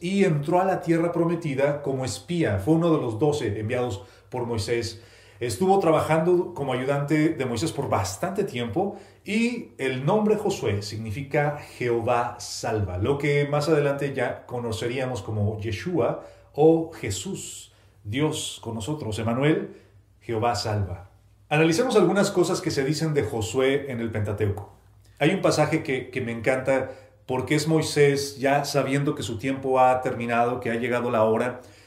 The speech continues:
y, y le pide a Dios por alguien que pueda sustituirlo, alguien que pueda reemplazarlo. Y esta, esta narrativa se encuentra en Números, eh, capítulo veintisiete.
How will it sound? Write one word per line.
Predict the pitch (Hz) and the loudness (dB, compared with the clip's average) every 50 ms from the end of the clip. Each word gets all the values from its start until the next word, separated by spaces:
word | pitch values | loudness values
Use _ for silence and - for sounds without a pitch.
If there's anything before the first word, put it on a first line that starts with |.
| - - _ _ _ | -20 -20 _ _ _
y, | - 139 135 131 131 131 131 131 151 143 - - _ - | -4 -2 -2 0 0 -2 -2 -4 -4 -6 -8 -16 _ -10
y | - 135 131 | -6 -2 2
le | 143 139 | 2 2
pide | 143 147 175 190 190 196 202 | 2 2 -2 2 4 4 6
a | 202 170 | 6 4
Dios | 143 147 147 151 135 113 - - - - - - - - _ _ _ _ _ _ _ | 2 4 4 6 6 6 4 0 -4 -8 -12 -14 -18 -20 _ _ _ _ _ _ _
por | - 139 139 | -2 2 2
alguien | 139 139 139 139 143 143 143 | 4 4 2 0 -2 -2 -4
que | 143 - 127 120 107 | -4 -4 -2 -2 -4
pueda | 101 - 127 127 127 127 127 | -2 -4 -4 0 0 0 0
sustituirlo, | - 123 104 - - - - 120 151 202 220 214 170 123 123 | -2 -4 -8 -10 -10 -12 -8 -4 -2 -2 -2 -2 0 0 0
alguien | 127 143 147 143 | 0 0 -2 -2
que | 143 139 | -4 -4
pueda | - 143 143 143 143 | -2 0 0 2 2
reemplazarlo. | 139 131 117 107 98 123 113 101 - - 147 151 139 123 110 101 95 - - - - - _ _ _ _ _ - | 0 -2 -2 -4 -4 -4 -4 -4 -2 -2 -4 -4 -2 -2 -4 -4 -4 -6 -10 -18 -20 -20 _ _ _ _ _ -2
Y | 127 147 | 0 0
esta, | 156 - 175 160 156 156 | 2 6 6 6 6 6
esta | 156 143 - 156 151 151 | 2 0 4 4 4 4
narrativa | 139 135 120 127 127 - 147 151 151 | 4 2 0 0 0 0 0 0 0
se | 147 139 | 0 -2
encuentra | - - 143 139 143 139 | -2 -2 -2 0 0 0
en | 135 135 | 0 0
Números, | 143 160 165 156 123 113 110 101 - 113 | 0 0 2 2 2 2 0 0 -2 -2
eh, | 107 104 104 | -2 0 0
capítulo | 117 117 117 120 - 139 131 | -2 -4 -4 -4 -4 -4 -2
veintisiete. | 113 113 104 98 110 101 143 143 139 - 107 95 - | -2 -4 -4 -6 -6 -2 -2 -2 -2 -2 -6 -6 -6